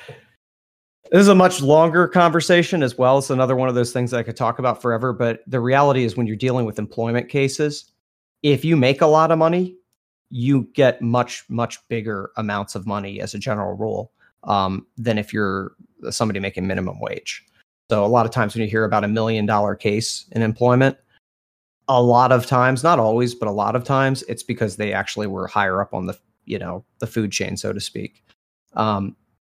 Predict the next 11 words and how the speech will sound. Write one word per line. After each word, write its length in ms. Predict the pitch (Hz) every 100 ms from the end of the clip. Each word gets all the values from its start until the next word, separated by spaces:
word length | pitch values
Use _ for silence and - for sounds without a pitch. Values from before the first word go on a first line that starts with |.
| _
so, 580 | - 135 120 117 113 - _
yeah, 400 | - 131 110 107
th-, 120 | 117 156
the 440 | 139 - 143 147
fact 220 | 180 170
that 60 | 156
this 180 | 135 131
was 140 | 113
a 40 | 110
V 180 | 110
P, 440 | 107 120 104 95